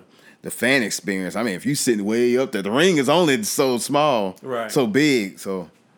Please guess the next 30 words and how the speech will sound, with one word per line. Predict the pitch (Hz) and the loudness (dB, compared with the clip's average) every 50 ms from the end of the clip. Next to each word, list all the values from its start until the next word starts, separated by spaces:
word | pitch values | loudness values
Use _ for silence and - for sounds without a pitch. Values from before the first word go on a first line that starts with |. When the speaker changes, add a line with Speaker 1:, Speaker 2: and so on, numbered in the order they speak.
| _ _ _ _ _ _ _ _ _ _ _ _ _ _ _ _ _ - - - _ _ _ | _ _ _ _ _ _ _ _ _ _ _ _ _ _ _ _ _ -20 -20 -20 _ _ _
Speaker 1:
I | - 160 | -2 0
don't | 196 190 180 | 2 2 4
know. | 175 175 147 110 - - - - - _ _ _ _ _ _ _ | 4 4 2 2 0 -6 -14 -20 -20 _ _ _ _ _ _ _
Speaker 2:
'Cause | - - | -12 -10
I | 160 180 | -10 -8
know | 196 160 | -8 -6
what | 135 120 110 | -6 -6 -6
last | 117 123 135 147 156 147 - | -6 -6 -6 -6 -6 -8 -10
year, | 139 131 127 117 110 - | -10 -10 -10 -12 -14 -14
what | - 120 113 | -14 -12 -10
last | 123 135 147 156 151 151 | -8 -8 -8 -8 -8 -10
year | 151 | -10
they | 139 139 | -10 -10
was | 127 117 | -10 -10
in | 120 117 | -10 -8
New | 113 | -6
Orleans | 117 127 127 131 127 117 110 | -6 -6 -6 -6 -8 -8 -10
again. | 117 113 110 107 | -12 -12 -12 -10
I | 113 123 | -12 -12
think | 123 156 123 | -12 -10 -10
it | 120 | -10
was | 123 120 | -10 -10
like | 113 107 | -12 -12
at | 113 104 - | -12 -12 -10
thirty-five, | 120 120 120 117 113 - 120 113 107 107 107 | -10 -10 -8 -10 -10 -10 -10 -10 -10 -10 -12
thirty-six | 117 110 104 98 - 120 104 - | -14 -14 -14 -16 -16 -18 -18 -16
thousand | - 113 110 104 104 95 - | -14 -12 -12 -12 -12 -16 -18
people | 127 120 113 - 95 | -18 -18 -18 -16 -16
that | 98 98 - | -18 -18 -18
came, | 107 101 101 101 98 | -20 -20 -20 -20 -20